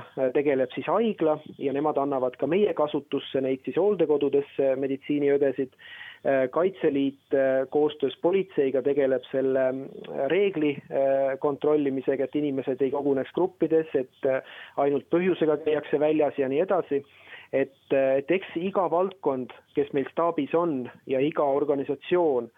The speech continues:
haigla, politsei, pääste, Kaitseliit, äh, äh, kõik nad tegelevad oma mingite konkreetsete valdkondadega ja seal staabis me saame kokku, arutame läbi,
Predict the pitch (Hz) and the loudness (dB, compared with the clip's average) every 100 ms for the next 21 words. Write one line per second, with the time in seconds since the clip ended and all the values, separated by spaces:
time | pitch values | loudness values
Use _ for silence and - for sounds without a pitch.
0 | - - 143 156 147 135 135 135 127 - | -20 -4 0 2 0 -4 -2 0 0 -4
1 | - - 147 143 139 - 143 139 139 139 | -12 0 0 0 -4 -2 0 0 0 0
2 | 143 143 - - 139 135 127 - _ - | 0 0 -6 -4 0 2 0 -6 _ -2
3 | 147 143 - 143 147 156 143 _ - 139 | 0 0 -2 0 0 0 -2 _ -2 2
4 | 135 135 131 - - - - 131 - - | 2 2 0 -6 -20 -10 -2 -2 -2 -4
5 | - 185 185 - 175 165 160 143 135 156 | 0 0 0 -4 0 2 2 2 2 2
6 | 185 160 160 170 151 - - 135 135 147 | 2 0 0 -2 -4 -4 -4 -4 -2 -2
7 | 135 170 175 156 - 151 226 - 165 147 | 0 0 0 -2 -2 -2 -2 0 -2 0
8 | 135 139 131 139 - 135 143 - 160 160 | 0 0 2 0 0 -2 -2 -2 0 0
9 | 147 135 127 139 139 135 202 214 - 147 | 0 -2 -4 -2 -2 0 0 -2 -4 0
10 | 143 143 - 131 135 160 190 160 139 | 2 0 -2 -2 0 0 0 -2 -4